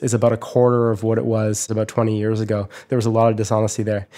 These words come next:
There is arguably a crisis on the border,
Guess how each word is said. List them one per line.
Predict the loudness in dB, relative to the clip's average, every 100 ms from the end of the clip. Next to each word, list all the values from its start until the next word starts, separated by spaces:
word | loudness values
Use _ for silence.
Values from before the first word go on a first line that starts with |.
| -20 _
There | -8 -2 -2
is | 0 -2 0
arguably | 2 2 2 0 0
a | -2
crisis | -2 0 2 2 -2 -2 0
on | 0
the | 0
border, | 0 0 2 0